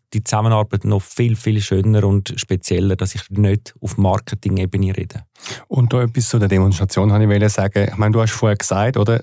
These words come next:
Speaker 2: Demo ist ja nicht gesponsert, aber ich glaube, das ist nicht verständlich für
Speaker 1: Ja.
Speaker 2: Leute, die dort sind. Weil wenn ich jetzt am Morgen an der Demo bin und vor mir läuft U B S und hinter mir Z K B und nachher gehe ich als, äh, Event und ich sehe Gilead, dann kann ich ja nicht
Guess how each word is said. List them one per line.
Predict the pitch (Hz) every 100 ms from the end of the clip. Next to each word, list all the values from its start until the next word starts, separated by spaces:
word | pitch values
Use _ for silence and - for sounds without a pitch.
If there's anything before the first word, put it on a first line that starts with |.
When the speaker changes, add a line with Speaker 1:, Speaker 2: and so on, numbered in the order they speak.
| - -
Speaker 2:
Demo | 113 120
ist | 104 101
ja | 95
nicht | 98 117 -
gesponsert, | - - 113 131 - 139 - - - -
aber | - 104 117
ich | 107 -
glaube, | - 101 110 113
das | 104
ist | 104 95
nicht | 98 107 117 - _
verständlich | - 117 - 104 92 95 90
für | -
Speaker 1:
Ja. | 107
Speaker 2:
Leute, | 107 107 101
die |
dort | 92 104
sind. | - 92
Weil | 95 92 - - -
wenn | -
ich | 110
jetzt | 113 -
am | 104
Morgen | 104 123 120
an |
der | 104
Demo | 95 113 127
bin | 123 127
und | 113 107
vor | - 113 123
mir | 123 113
läuft | 98 104 - - -
U | 143
B | 135
S | 127
und | 113
hinter | 107 120
mir | 113
Z | - - -
K | 135
B | 123 127 135 - - -
und | 113
nachher | 113 113 120
gehe | 110 104 107 107
ich | - - -
als, | 101 - -
äh, | 104 98
Event | 90 101 107 123 117
und |
ich | 107
sehe | - 110
Gilead, | 127 135 131 135 - - - -
dann | 117
kann | 110 117 117
ich | 107
ja | 110
nicht | 110 120 -